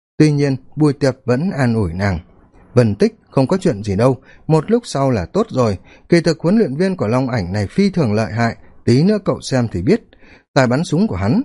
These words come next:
khinh công và võ thuật của hắn đều khiến người xem ngây ngất. Diễn viên chính này đóng cũng rất tốt, thật không biết là Lâm Vân ngoài đời có được phong cách như diễn viên trong này không?" Lúc này Hàn Vũ Tích mới chợt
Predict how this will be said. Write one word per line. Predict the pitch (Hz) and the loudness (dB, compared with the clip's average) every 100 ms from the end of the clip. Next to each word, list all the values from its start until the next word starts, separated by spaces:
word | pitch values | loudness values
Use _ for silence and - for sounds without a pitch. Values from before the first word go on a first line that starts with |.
| - | -2
khinh | - 160 160 | 0 0 2
công | 165 151 | 0 0
và | 123 | -2
võ | 95 156 | -2 -4
thuật | 214 147 - | -2 -4 -4
của | 95 | -4
hắn | 101 190 | 0 2
đều | 185 120 | 2 0
khiến | 90 113 180 | -2 0 2
người | 190 85 | 0 -2
xem | - 127 120 | -2 0 2
ngây | 131 147 | 2 2
ngất. | 185 - - _ _ _ _ - | 0 -4 -12 _ _ _ _ 0
Diễn | 190 180 | 2 4
viên | 170 139 | 0 -2
chính | 127 190 | -2 0
này | 185 87 | -2 -2
đóng | 104 127 | -2 -2
cũng | 147 165 | -2 -2
rất | 233 - | -2 0
tốt, | 233 254 _ _ - | -2 -2 _ _ -2
thật | 165 | 0
không | 214 214 | 0 0
biết | 262 254 | 0 -2
là | 127 | -2
Lâm | 139 156 | 0 0
Vân | 170 156 | -2 0
ngoài | 117 101 | -2 -2
đời | 110 101 | -2 -2
có | - | -2
được | 156 120 - | -2 -2 -2
phong | 127 113 | -2 0
cách | 208 - | -2 0
như | 131 | -2
diễn | 113 160 170 | 0 0 0
viên | 165 135 | 0 0
trong | 139 123 | -2 -2
này | 87 | -2
không?" | - 147 - _ - _ _ _ _ _ - | -2 -2 -2 _ -20 _ _ _ _ _ 0
Lúc | 240 208 | 2 2
này | 165 143 | 0 0
Hàn | 143 143 | 0 0
Vũ | 180 | 0
Tích | 247 240 | -2 -2
mới | 202 208 | -2 0
chợt | 156 | 0